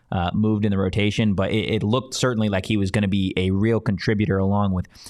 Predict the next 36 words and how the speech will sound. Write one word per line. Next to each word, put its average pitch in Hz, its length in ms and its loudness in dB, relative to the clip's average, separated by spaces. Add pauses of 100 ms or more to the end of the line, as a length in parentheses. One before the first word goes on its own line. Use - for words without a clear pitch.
Gio 104 200 0
Sanders, 98 400 0
Melquan 101 460 0
Stovall, 95 500 2 (240)
uh, 90 120 0
Troy 107 300 0
Omeire, 98 480 0
et 95 100 -4
cetera. 98 400 0 (280)
So 131 320 2
I 123 120 2
think 156 280 -2
what 131 240 0
that 113 280 0
does, 110 580 0 (340)
um, 98 300 0
at 110 80 0
least 139 220 2
at 113 120 -2
that 120 180 0
position, 92 560 -2 (340)
is 107 340 2
I 107 100 0
think 123 280 0
all 113 220 2
eyes 101 280 2
now 107 200 2
go 98 200 0
to 98 480 -2
Gio 98 600 2
and 95 180 2
Melquan 95 560 -2
as 98 180 -4
the 95 100 -6
potential 95 460 -6
three. 101 500 -2